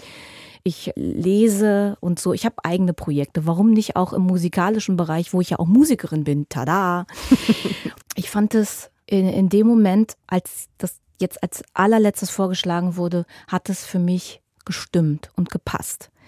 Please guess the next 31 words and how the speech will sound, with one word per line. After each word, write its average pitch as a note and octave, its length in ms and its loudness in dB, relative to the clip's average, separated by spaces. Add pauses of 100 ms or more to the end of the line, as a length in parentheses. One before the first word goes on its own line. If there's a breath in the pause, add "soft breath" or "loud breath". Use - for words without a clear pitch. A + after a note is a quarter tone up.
(360 soft breath)
Es - 260 -6
gab E3+ 280 0 (160)
Themen, A3 560 4
die, F#3 480 4
und E3 200 0
Musikskizzen, G3+ 1000 0 (520 loud breath)
die F#3+ 140 4
ich - 160 -6
bei F#3 120 2
mir G3+ 380 6
angebracht G3 640 2
hab, G3+ 280 0
die G3 100 2
da F3+ 320 4
keiner F#3 300 0
machen F#3+ 340 2
wollte A3+ 540 4 (240 loud breath)
und G3 180 2
an F#3 140 2
die G3+ 180 2
ich - 240 -6 (240)
auf F3+ 220 -2
Jahr F#3+ 280 2
und G#3+ 160 2
Tag G3+ 340 -2 (220)
glaube F3+ 440 2
und G3 140 0
die G3 40 -2
ich F3+ 120 -4
geliebt G3 500 -2
habe. E3+ 420 -2